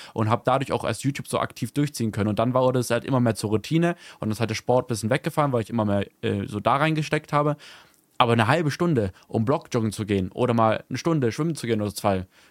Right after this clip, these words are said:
tut keinem weh. Und ich glaub, die Zeit sollte man sich auf jeden Fall nehmen. Habe ich mir zu wenig genommen, ist wahrscheinlich einfach eine Ausrede oder ist eine Ausrede, dass ich, äh, irgendwas anderes gemacht hab oder irgendetwas wichtiger war. Ey, eine halbe Stunde hat jeder. Oder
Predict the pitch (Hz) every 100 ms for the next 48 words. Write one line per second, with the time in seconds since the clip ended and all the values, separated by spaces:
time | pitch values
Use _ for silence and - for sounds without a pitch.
0 | - - - 123 143 127 147 196 - 113
1 | - 110 139 135 127 120 117 110 101 107
2 | 107 107 110 139 160 - 143 151 151 -
3 | 143 151 143 143 151 - - - 131 131
4 | 123 110 120 123 117 135 - 139 135 131
5 | 107 - 135 143 117 135 139 131 131 -
6 | - 117 113 113 - - - 117 113 -
7 | 113 104 95 - 135 147 127 - 131 120
8 | - - 101 - 123 120 - 98 95 131
9 | 135 120 120 117 107 101 95 _ _ 107
10 | 113 127 120 107 95 110 110 90 - -
11 | 101 98